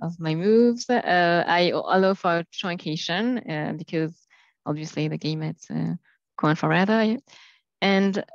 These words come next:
um, I'm pretty much done. Here, I just need to prepare the next selection. So yes, that's what we were speaking about earlier. We can absolutely have a, a, a random, uh, selection of the next agent, and then gain exactly what,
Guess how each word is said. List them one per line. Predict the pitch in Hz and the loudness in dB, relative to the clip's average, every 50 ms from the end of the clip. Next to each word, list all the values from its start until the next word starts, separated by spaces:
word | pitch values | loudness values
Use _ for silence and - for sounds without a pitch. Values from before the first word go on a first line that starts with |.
| - | -2
um, | - 190 190 190 180 175 170 170 170 170 165 165 160 160 160 165 - - - _ _ _ - | 0 2 2 4 4 2 2 2 0 -2 -4 -4 -4 -6 -6 -8 -8 -10 -16 _ _ _ -4
I'm | 226 254 277 294 294 - _ _ _ - - - - - | -2 -2 0 0 -2 -4 _ _ _ -20 -20 -20 -12 -10
pretty | 294 - - 254 | -10 -6 -4 -2
much | 226 202 196 196 - - - - - - - 160 | -2 -2 -2 -4 -6 -12 -12 -14 -14 -16 -16 -10
done. | 165 160 156 143 - - - - - _ _ _ _ | -4 -2 -2 -2 -4 -6 -12 -18 -20 _ _ _ _
Here, | _ - 226 220 226 240 247 262 262 - _ _ _ - | _ -6 -2 -2 0 0 -2 -2 -4 -6 _ _ _ -8
I | 180 | -6
just | 175 180 190 - | -6 -6 -6 -4
need | 214 208 208 | -6 -6 -6
to | - - | -8 -8
prepare | 185 185 - 196 180 175 | -10 -8 -4 -4 -2 -2
the | 165 | -2
next | 165 165 170 170 - - - | -2 -2 -4 -6 -6 -14 -8
selection. | - 147 147 170 202 - - - 240 285 320 _ - - - - _ _ | -6 -4 -4 -4 -6 -8 -8 -6 -6 -8 -8 _ -20 -20 -20 -20 _ _
So | _ - - 208 196 190 | _ -8 -4 0 0 2
yes, | 190 190 180 175 | 2 0 -2 -2
that's | - 185 185 185 | -2 -2 -4 -2
what | - 190 190 | -2 -4 -4
we | 202 | -4
were | 185 185 175 | -4 -6 -6
speaking | 170 _ _ - - - - 196 185 180 | -8 _ _ -12 -10 -8 -6 -6 -6 -6
about | 175 170 170 165 175 - - - | -4 -2 -2 -2 -2 -4 -8 -8
earlier. | 185 185 185 196 214 226 226 240 240 | -4 -2 -2 0 0 0 0 -2 -2
We | 208 190 | -4 -6
can | - 196 175 | -8 -6 -4
absolutely | 165 170 - - 190 190 185 185 190 - 196 185 180 180 175 175 196 | -4 -6 -6 -8 -6 -6 -6 -6 -4 -4 -4 -4 -4 -4 -4 -4 -2
have | 196 170 170 160 160 | -2 -2 -2 -4 -4
a, | 160 156 151 - - - 165 165 - - - - - | -4 -4 -4 -4 -6 -6 -8 -8 -8 -10 -12 -10 -10
a, | |
a | 175 | -8
random, | 170 170 165 165 170 165 160 160 156 156 - - _ _ _ _ _ _ - - _ _ - | -6 -4 -4 -4 -4 -4 -4 -4 -6 -8 -10 -12 _ _ _ _ _ _ -20 -20 _ _ -4
uh, | 190 170 156 160 160 156 143 | -2 -2 0 0 -2 -4 -6
selection | - - - - - - 185 175 175 170 - - 190 165 165 165 160 165 160 | -8 -12 -20 -20 -10 -2 0 0 0 0 -2 -4 -4 -4 -6 -6 -6 -8 -8
of | - - 160 156 | -6 -6 -6 -4
the | 160 | -4
next | 160 160 156 - - | -4 -6 -6 -6 -6
agent, | 175 196 190 240 285 294 - _ - - _ _ _ - | -4 -4 -2 -2 -4 -6 -10 _ -20 -20 _ _ _ -6
and | 180 175 170 | -6 -2 -2
then | 170 165 | -2 -4
gain | 165 180 175 170 | -2 -4 -4 -4
exactly | 165 - - 160 165 - 180 175 165 | -4 -4 -4 -6 -6 -4 -4 -4 -2
what, | 160 156 | -4 -6